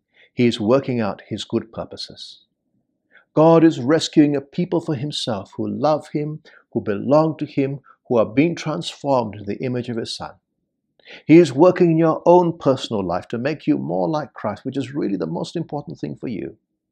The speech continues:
And he is hastening the day when all wrongs will be put right, when sin and all its consequences will be gone forever, and the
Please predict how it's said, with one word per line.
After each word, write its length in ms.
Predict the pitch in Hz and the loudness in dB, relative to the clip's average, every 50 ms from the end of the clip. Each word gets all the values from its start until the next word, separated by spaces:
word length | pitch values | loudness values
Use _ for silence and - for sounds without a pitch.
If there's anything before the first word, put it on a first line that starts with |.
| _ _ _ _ _ _ _ _ _ _ _ _ - | _ _ _ _ _ _ _ _ _ _ _ _ -6
And 120 | 123 117 | -4 -4
he 80 | 110 110 | -2 -4
is 180 | 110 - - - | -4 -6 -4 -2
hastening 380 | 135 139 135 - - 135 139 139 | -2 -2 -2 -2 -10 -10 -8 -6
the 100 | 127 113 | -8 -6
day 280 | - 92 87 90 90 | -4 -4 -4 -4 -6
when 160 | 92 87 - | -8 -8 -10
all 380 | - - 143 151 160 160 156 139 | -10 -8 -6 -4 -2 -2 -4 -4
wrongs 360 | 117 95 85 82 - - - | -4 -6 -6 -8 -12 -14 -14
will 80 | 101 101 | -12 -10
be 80 | 98 | -10
put 260 | - _ - - 131 - - | -12 _ -8 -8 -8 -8 -8
right, 280 | 90 80 - _ _ - _ _ _ _ _ _ _ _ _ _ _ _ _ _ _ | -12 -12 -12 _ _ -20 _ _ _ _ _ _ _ _ _ _ _ _ _ _ _
when 160 | - 104 98 | -10 -10 -10
sin 540 | 98 - - - - 135 139 143 147 147 - | -8 -8 -8 -2 0 2 2 2 -2 -6 -10
and 100 | - 107 | -10 -10
all 380 | 113 123 147 170 185 190 190 190 | -8 -4 -2 0 0 0 0 -4
its 140 | 175 - - | -6 -8 -12
consequences 840 | - - - 143 127 - 135 - - 113 98 - - 104 - - | -14 -6 -6 -4 -4 -4 -10 -10 -8 -8 -8 -8 -10 -14 -10 -8
will 80 | 107 98 | -10 -6
be 140 | 104 107 104 | -4 -6 -4
gone 300 | - 123 120 127 143 131 | -2 -4 -4 -4 -6 -10
forever, 420 | - 135 101 76 67 _ 87 85 _ _ _ _ _ _ _ _ _ _ _ _ _ _ _ _ | -10 -10 -10 -10 -12 _ -20 -20 _ _ _ _ _ _ _ _ _ _ _ _ _ _ _ _
and 140 | - 87 85 | -14 -14 -12
the 120 | 82 80 | -12 -14